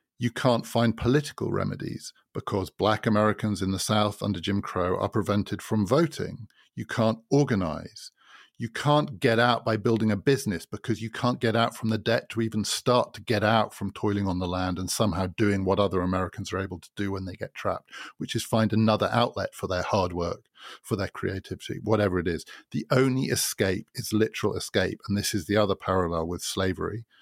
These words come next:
To get out from under this system of debt peonage, you've just got to get out of the South. You've got to get north in the same way that to escape from slavery as a slave was literally to go north, if you could get there,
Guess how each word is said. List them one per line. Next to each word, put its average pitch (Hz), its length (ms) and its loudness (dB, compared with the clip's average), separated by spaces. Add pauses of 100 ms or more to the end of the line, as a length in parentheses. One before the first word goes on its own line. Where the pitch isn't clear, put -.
(1000)
To - 100 -12
get 123 160 4
out 139 240 4
from 113 180 -2
under 113 320 4
this 87 200 -2
system 95 640 -4 (100)
of 95 220 -8
debt - 380 -2
peonage, - 720 -4 (480)
you've - 160 -8
just - 260 2
got 104 120 2
to 104 60 0
get 107 240 2
out 104 200 4
of 92 100 -12
the 107 80 -6
South. - 560 -4 (380)
You've 113 160 -6
got 110 140 4
to 107 60 2
get 127 160 0
north 127 380 4
in 101 80 -2
the 98 80 0
same 110 300 4
way 95 180 2
that 92 160 -8
to - 140 -6
escape - 520 0 (360)
from 90 340 -2
slavery 95 640 2
as 87 120 -4
a 95 80 -4
slave 87 500 -2 (260)
was 98 220 2
literally 98 580 0 (600)
to - 100 -10
go 92 200 2
north, 92 460 2
if - 140 -10
you 107 80 -4
could - 200 -4
get 98 200 2
there, 113 300 0